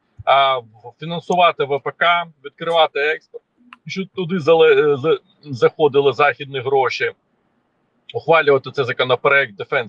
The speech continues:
City, е, забезпечувати більшу присутність приватних компаній, а не цей дохлий "Укроборонпром" колишній. Е, і, е,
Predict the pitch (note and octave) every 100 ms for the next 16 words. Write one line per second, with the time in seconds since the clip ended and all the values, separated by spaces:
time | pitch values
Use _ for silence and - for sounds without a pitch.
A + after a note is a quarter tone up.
0 | - F3 D3+ D3+ C3 _ _ _ _ _
1 | - A#2 C#3 D#3 F#3+ E3+ D#3 C3+ B2+ E3+
2 | D#3+ D#3 D3 D3 C#3+ B2 D3 C3+ - -
3 | _ D3 E3 E3 D3 - C#3+ C3 C#3+ C#3
4 | B2+ B2+ B2 B2+ - C3+ B2 A2 _ _
5 | _ - A2 D3+ - C3+ B2 C3+ A#2+ C3+
6 | B2+ C#3 C3+ B2+ A2 B2 A#2+ A2 - G#2+
7 | G2+ _ _ _ B2 B2+ B2+ B2+ B2 B2
8 | D3 E3 E3+ D#3+ D#3+ D3